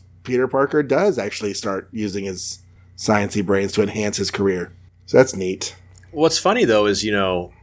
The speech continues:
Speaker 2: just 'cause you're a geek in high school doesn't mean you're anywhere near as smart as, like, Reed Richards or Tony Stark or something. So, like,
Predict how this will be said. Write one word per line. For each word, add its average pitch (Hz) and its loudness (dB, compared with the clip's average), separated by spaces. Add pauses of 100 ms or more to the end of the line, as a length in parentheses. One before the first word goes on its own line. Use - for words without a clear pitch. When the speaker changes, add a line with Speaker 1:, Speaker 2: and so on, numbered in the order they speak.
(260)
Speaker 2:
just 127 -2
'cause 175 4
you're 120 4
a 87 -2
geek 117 0
in 104 2
high 90 0
school 107 0
doesn't 92 0
mean 92 -4
you're 87 -2
anywhere 98 2
near 101 4
as 92 4
smart 95 2
as, 80 -4 (400)
like, 87 2
Reed 95 0
Richards 92 4
or 82 -4
Tony 92 0
Stark 98 2
or 85 0
something. 71 -8
So, 80 -2
like, 80 -2